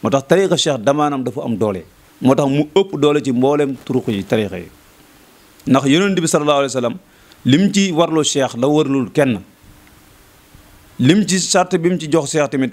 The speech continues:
la joxul kenn. Yonent bi sallallahu alayhi wa sallam nag mooy annabiyu. Moo tax Ibrahima, Cheikh Ibrahima Rayahi à Tunis radiyallahu taala anhu, ba muy tagg Cheikh di wax jëmmi tariixa bi,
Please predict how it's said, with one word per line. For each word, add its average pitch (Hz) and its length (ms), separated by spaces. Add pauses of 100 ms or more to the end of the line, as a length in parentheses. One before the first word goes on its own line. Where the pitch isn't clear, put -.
(120)
la 123 200
joxul 135 380
kenn. 131 260 (1400)
Yonent 180 260
bi 180 120
sallallahu 160 360
alayhi 151 140
wa 147 60
sallam 139 140
nag 131 120 (680)
mooy 170 180
annabiyu. 156 500 (880)
Moo 147 80
tax 180 240 (180)
Ibrahima, 165 340
Cheikh 156 200
Ibrahima 165 340
Rayahi 143 560 (200)
à 147 60
Tunis 156 540
radiyallahu 139 520
taala 139 260
anhu, 120 260 (480)
ba 135 100
muy 190 160
tagg 160 260
Cheikh 139 800
di 127 80
wax 160 220 (240)
jëmmi 202 260
tariixa 160 360
bi, 107 120